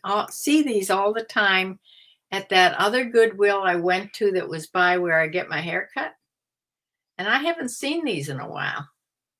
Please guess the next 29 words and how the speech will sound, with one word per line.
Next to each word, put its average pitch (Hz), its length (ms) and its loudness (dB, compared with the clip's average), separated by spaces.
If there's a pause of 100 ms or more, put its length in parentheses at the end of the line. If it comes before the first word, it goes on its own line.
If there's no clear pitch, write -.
(800)
But 190 360 -2
there 240 300 2
it 277 60 -6
was, 220 320 0
right 196 200 0
on 233 180 -2
the 214 160 -8
end 247 500 -2
of 208 220 -6
an 202 160 -6
aisle. 185 500 -4 (1200)
And 185 80 -10
I 185 80 -2
looked 233 280 -2
it 285 120 -2
up, 285 200 0
and 196 120 -6
they're 202 100 -6
still 302 340 -6
going 247 400 0
around 185 380 -4
thirty 214 460 -4 (220)
dollars. 190 640 -6 (1200)
So 175 380 -6
I 165 60 -8
picked 240 340 -12
this 262 240 -10
one 254 160 -4
up, 175 220 -8